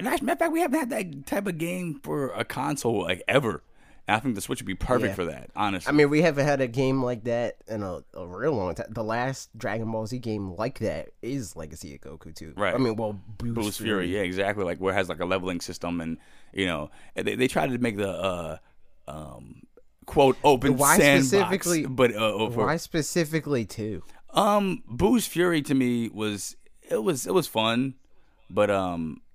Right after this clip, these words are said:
Speaker 1: two was just, uh, I, I just, I just like that, like that, uh, well, I'm actually, no, no, no, I think about it. I don't know. I think, actually, no, I think Boost Fury, 'cause, like, I, the, there was so many different side questions
Speaker 2: Just
Speaker 1: and things
Speaker 2: wrap
Speaker 1: like
Speaker 2: 'em all
Speaker 1: that. Yeah,
Speaker 2: together.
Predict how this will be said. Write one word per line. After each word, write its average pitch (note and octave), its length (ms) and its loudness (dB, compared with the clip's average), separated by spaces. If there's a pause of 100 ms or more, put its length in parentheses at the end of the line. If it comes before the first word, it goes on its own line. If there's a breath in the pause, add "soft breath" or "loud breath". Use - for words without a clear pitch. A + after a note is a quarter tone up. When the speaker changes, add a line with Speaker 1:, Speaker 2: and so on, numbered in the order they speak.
(720)
Speaker 1:
two D#3+ 320 -2
was C3 200 -2
just, G#2+ 300 -6
uh, F2 360 0 (1300)
I, G2+ 160 0
I B2 40 0
just, C3+ 180 -4
I A#2+ 80 -6
just B2 140 -6
like A#2 160 0
that, G2 320 -4
like F2 300 -12
that, E2 200 -8
uh, A1 260 -10 (680)
well, C#3 120 -8
I'm - 80 -12
actually, A#3 280 -10
no, B3 180 -8
no, C4+ 80 -10
no, C4 240 -8
I B3+ 40 -8
think A#3+ 160 -10
about G#3+ 200 -8
it. - 100 -14 (840)
I - 60 -2
don't - 100 2
know. - 40 -4 (100)
I - 40 4
think, F#4+ 160 0
actually, G4 280 4
no, - 100 -2
I F#4 100 -4
think F4 260 -2
Boost E3+ 220 0
Fury, D3+ 140 0
'cause, F#3 80 -2
like, F3+ 140 -2
I, E3 120 -4
the, G3 200 -2 (140 loud breath)
there A3 80 4
was G#3+ 120 8
so A3 100 4
many G#3+ 160 0
different F3 240 0
side C3+ 340 4
questions G4+ 320 8
Speaker 2:
Just - 40 2
Speaker 1:
and - 80 2
things F3+ 80 10
Speaker 2:
wrap F#3+ 200 10
Speaker 1:
like E3+ 80 4
Speaker 2:
'em E3+ 60 10
all D#3+ 140 12
Speaker 1:
that. C3+ 120 6
Yeah, B2 200 8
Speaker 2:
together. F#2 140 2